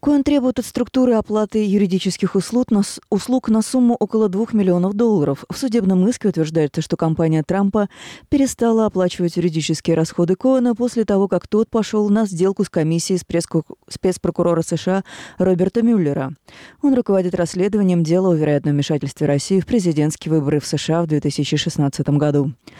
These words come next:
Двадцать седьмого февраля Коэн, выступая перед Конгрессом, назвал Трампа мошенником и расистом, а также заявил, что президент С Ш А во время предвыборной кампании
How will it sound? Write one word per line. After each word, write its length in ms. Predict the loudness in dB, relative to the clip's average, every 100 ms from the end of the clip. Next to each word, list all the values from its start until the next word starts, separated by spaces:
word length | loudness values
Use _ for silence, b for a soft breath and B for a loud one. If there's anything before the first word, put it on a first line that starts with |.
| B B B B
Двадцать 320 | 0 2 0
седьмого 280 | 0 2 0
февраля 520 | 0 0 2 2 2
Коэн, 360 | 2 2 2 2
выступая 420 | 0 -2 0 0
перед 200 | 0 -2
Конгрессом, 640 | 0 0 2 0 0 0 0
назвал 340 | 0 0 -2
Трампа 360 | 0 0 0 0
мошенником 720 | 0 0 2 2 2 0 0
и 80 | 0
расистом, 680 | 0 -2 -2 -2 0 0 0
а 40 |
также 240 | 0 0
заявил, 300 | 0 2 2
что 160 | 0 -2
президент 420 | -2 0 0 -2
С 80 | -4
Ш 160 | -2 -2
А 60 |
во 100 | 0
время 220 | 2 2
предвыборной 540 | 0 0 0 0 0 0
кампании 600 | -2 0 0 0 0